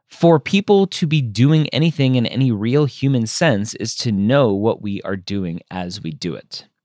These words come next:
All right, so just kind of a definition of that self-consciousness. This applies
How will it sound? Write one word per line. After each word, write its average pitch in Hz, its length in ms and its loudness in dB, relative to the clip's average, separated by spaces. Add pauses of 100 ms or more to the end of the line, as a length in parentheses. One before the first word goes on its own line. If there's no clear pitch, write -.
All 98 60 -10
right, - 140 -8
so 95 100 -8
just 82 220 -10
kind 87 140 -8
of 71 80 -8
a 76 60 -8
definition 85 680 -8
of 73 100 -10
that 73 240 -14
self-consciousness. - 1040 -10 (1800)
This 147 240 2
applies 139 680 2